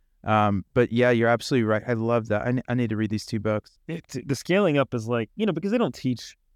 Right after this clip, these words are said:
Speaker 2: and, and this
Speaker 1: It's
Speaker 2: is
Speaker 1: not
Speaker 2: not
Speaker 1: on the brochure, bro. Like, those,
Speaker 2: Yeah.
Speaker 1: those ugly
Speaker 2: No, uh,
Speaker 1: moments are real
Speaker 2: well,
Speaker 1: peop-
Speaker 2: entrepreneurship just in general, like,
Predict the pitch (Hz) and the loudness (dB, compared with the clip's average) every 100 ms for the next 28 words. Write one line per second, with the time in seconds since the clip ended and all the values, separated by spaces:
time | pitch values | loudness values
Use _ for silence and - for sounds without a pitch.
0 | - 123 143 143 156 131 151 156 143 127 | -10 -6 -4 -2 -2 -2 2 2 2 2
1 | 123 - 117 101 92 - 151 139 143 147 | 2 2 0 0 -4 -8 0 2 6 6
2 | 139 135 165 156 143 151 160 147 131 139 | 6 6 4 4 4 4 4 4 4 4
3 | 151 143 113 107 104 113 131 131 131 127 | 2 0 -2 -2 -4 -2 0 2 2 2
4 | 175 165 196 - 277 269 - 170 147 135 | 4 6 4 2 -4 -2 -4 -6 -6 -6
5 | 117 139 127 113 107 101 | -2 0 2 0 -2 -4